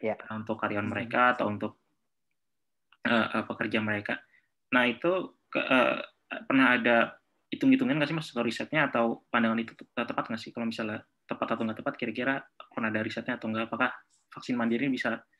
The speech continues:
Speaker 2: eh, membantu pemerintah atau mungkin negara yang memberlakukan, membolehkan private, eh, company terlibat dalam pengadaan vaksin ini, mereka bisa
Speaker 1: Hmm.
Speaker 2: lebih, eh, eh, pemerintahnya bisa lebih saving gitu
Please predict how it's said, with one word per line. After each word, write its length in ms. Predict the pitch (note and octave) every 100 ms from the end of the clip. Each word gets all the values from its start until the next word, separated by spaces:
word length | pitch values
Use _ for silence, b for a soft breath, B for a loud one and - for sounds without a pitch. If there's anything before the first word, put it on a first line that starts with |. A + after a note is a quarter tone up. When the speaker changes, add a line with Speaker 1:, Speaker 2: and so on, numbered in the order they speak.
| _ _ _ A2+
Speaker 2:
eh, 80 | G#2
membantu 400 | G#2+ A2 G#2+ A2+
pemerintah 480 | A2 G#2+ A2+ D3+
atau 80 | C#3+
mungkin 240 | C3 - D3
negara 240 | A#2 A#2 B2
yang 160 | B2+
memberlakukan, 720 | C3 B2+ A#2 A2+ - A#2+ A2+ B2
membolehkan 640 | B2+ A#2 A#2 A2+ A#2 A2+
private, 400 | - A2+ B2 - _ _ B B B -
eh, 80 |
company 320 | - A#2 A#2+ A2+
terlibat 400 | A#2 A2+ A2+ A2+
dalam 240 | G#2+ G#2+
pengadaan 480 | A2+ G#2+ G#2+ G#2+ G#2+ -
vaksin 240 | - - A2+ A#2
ini, 320 | C#3 C#3+ - _ _ -
mereka 240 | G#2+ C3
bisa 240 | C3 A2+ A2
Speaker 1:
Hmm. 80 | G#2
Speaker 2:
lebih, 240 | G#2 G#2 _ A2
eh, 160 | A2 - _ _
eh, 120 | A2 -
pemerintahnya 360 | A#2+ B2 A#2 C#3
bisa 80 | C3
lebih 160 | A#2
saving 480 | G#2+ A2+ G#2+ A2+ A2
gitu 160 | A2